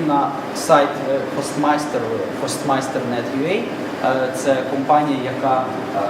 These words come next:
адмініструє домен U A, і там ви вводите доменне ім'я, вам видається інформація про, е,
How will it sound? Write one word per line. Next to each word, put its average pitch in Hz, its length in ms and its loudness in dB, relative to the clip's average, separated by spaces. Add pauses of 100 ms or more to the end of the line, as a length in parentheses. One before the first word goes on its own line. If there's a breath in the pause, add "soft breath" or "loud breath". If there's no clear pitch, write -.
адмініструє 131 540 0
домен 123 220 0
U 127 140 -2
A, 196 80 4
і - 300 0
там 220 340 6 (340)
ви 151 140 2 (320)
вводите 139 460 2
доменне 127 320 0
ім'я, 165 280 6
вам 147 260 2
видається 131 460 -2 (140)
інформація 135 640 0 (380)
про, 127 140 4
е, 131 540 0